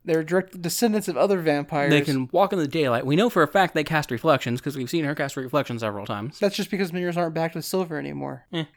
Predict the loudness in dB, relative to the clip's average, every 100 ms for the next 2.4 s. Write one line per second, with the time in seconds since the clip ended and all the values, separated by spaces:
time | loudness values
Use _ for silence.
0 | 2 2 6 4 4 -2 4 6 8 8
1 | 6 4 -2 4 4 6 4 4 8 6
2 | 6 2 0